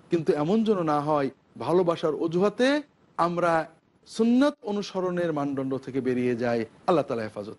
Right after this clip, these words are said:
করুন। সম্মানিত দর্শক, আল্লাহর জন্য ভালোবাসার এই মহান পুরস্কার রাসূলুল্লাহ সাল্লাল্লাহু আলাইহি ওয়াসাল্লাম আরও অন্যান্য হাদিসে বলেছেন। আল্লাহর জন্য যদি কেউ ভালোবাসে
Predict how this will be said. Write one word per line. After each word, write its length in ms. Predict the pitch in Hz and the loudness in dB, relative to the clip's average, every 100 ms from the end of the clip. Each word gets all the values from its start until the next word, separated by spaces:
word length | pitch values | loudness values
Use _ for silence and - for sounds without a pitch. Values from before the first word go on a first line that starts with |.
| - | -18
করুন। 180 | 82 82 _ - - - | -20 -20 _ -20 -20 -8
সম্মানিত 360 | - 151 127 123 | -4 -4 -4 -4
দর্শক, 340 | 123 - 120 - - - - - - | -4 -4 -8 -8 -18 -20 -20 -14 0
আল্লাহর 320 | 175 214 262 | 2 4 2
জন্য 220 | 226 233 | -2 -4
ভালোবাসার 600 | 208 175 175 165 - 156 139 - _ _ _ _ _ | -4 -2 -2 -2 -2 -2 -4 -10 _ _ _ _ _
এই 140 | 165 180 | 0 2
মহান 360 | 147 127 160 156 | 0 0 -2 -2
পুরস্কার 600 | 151 147 - - 143 127 120 _ - | -4 -4 -4 -2 0 0 -2 _ -4
রাসূলুল্লাহ 400 | 160 190 180 170 | -2 0 -2 -2
সাল্লাল্লাহু 220 | 165 156 | 0 0
আলাইহি 160 | 147 143 _ _ _ | 0 -6 _ _ _
ওয়াসাল্লাম 100 | 165 | 0
আরও 220 | 190 240 | 2 2
অন্যান্য 400 | 208 175 156 151 143 | 0 -2 -4 -6 -8
হাদিসে 340 | - 123 127 113 | -10 -10 -8 -10
বলেছেন। 360 | 95 - - - - - - - - - - | -12 -16 -20 -20 -20 -20 -20 -20 -20 -20 -2
আল্লাহর 340 | 147 160 202 | 0 2 2
জন্য 260 | 196 208 196 | -2 -6 -6
যদি 320 | 180 170 165 - _ _ | -6 -6 -8 -12 _ _
কেউ 120 | 139 | -2
ভালোবাসে 640 | 127 117 117 110 107 117 107 | -2 -2 -4 -4 -6 -8 -10